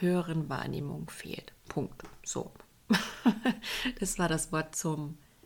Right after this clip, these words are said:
was haben wir denn heute eigentlich? Ich bin zurzeit im, im Sonderurlaub, da ich ein bisschen Eingewöhnung mit meinem Kind mache und da, ja, viel ansteht. Deswegen habe ich den Tag vergessen.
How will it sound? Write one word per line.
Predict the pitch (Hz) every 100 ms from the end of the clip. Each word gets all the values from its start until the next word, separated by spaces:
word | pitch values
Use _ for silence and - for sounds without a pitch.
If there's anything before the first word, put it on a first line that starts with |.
| -
was | 170 156
haben | 202
wir | 202
denn | 165
heute | 143 143 -
eigentlich? | 151 147 151 143 -
Ich | - -
bin | 165
zurzeit | 170 180 - 160 156
im, | - - 160 - - - -
im | -
Sonderurlaub, | 160 156 165 175 175 - 175 170 165
da | - 165
ich | 165
ein | -
bisschen | 165 - 170
Eingewöhnung | - 170 170 151 156 160 160
mit | 156 -
meinem | 156 160
Kind | - 180
mache | 170 165 165 -
und | 160 160
da, | 156 160 - - - - - - - - -
ja, | - 226 156 - - _ _ _ _
viel | - 175 156
ansteht. | 170 185 - 214 214 - - - - _ _ _ _ _ -
Deswegen | 202 196 - 175 185
habe | 151
ich | -
den | 151
Tag | - 139 135
vergessen. | 139 151 143 -